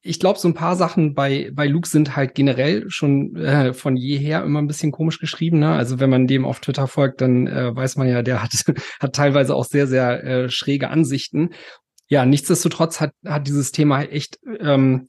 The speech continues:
für einiges an Wirbel, äh, gesorgt. Und ich bin mal gespannt, inwiefern das auch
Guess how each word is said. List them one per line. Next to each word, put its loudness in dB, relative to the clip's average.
für 0
einiges 0
an 0
Wirbel, 2
äh, -4
gesorgt. -2
Und -2
ich -8
bin 4
mal 4
gespannt, 0
inwiefern 0
das 0
auch 2